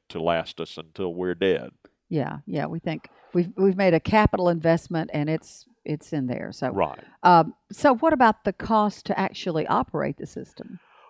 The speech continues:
Speaker 1: Well, as you know, we started using the drip tape, and we stopped using the, the electric clothes dryer at about the same time.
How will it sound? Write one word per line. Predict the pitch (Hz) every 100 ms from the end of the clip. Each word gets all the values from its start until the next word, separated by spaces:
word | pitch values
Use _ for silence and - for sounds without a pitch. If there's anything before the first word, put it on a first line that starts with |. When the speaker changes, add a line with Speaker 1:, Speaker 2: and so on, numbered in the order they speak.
| _
Speaker 1:
Well, | 123 113 117 -
as | 123 123 -
you | 131
know, | 127 123 104 98 117 - 131 -
we | 110 104 101 98 101 _
started | - - - 143 143 - 143 131 131
using | 113 120 120 120 110
the | 98
drip | 87 113 -
tape, | - 107 85 90 _ _ _ _ _ _ -
and | 104 98 92
we | 90 87
stopped | 82 - - - 135 135 - - -
using | 107 113 104 104 101 90
the, | 90 _ -
the |
electric | 92 98 113 - 113
clothes | - 123 117 95 -
dryer | 92 87 90 87 98 _ _ _ _ _ _
at | 117 101
about | 95 113 -
the | 104
same | - - 120 117 107
time. | - 120 78 76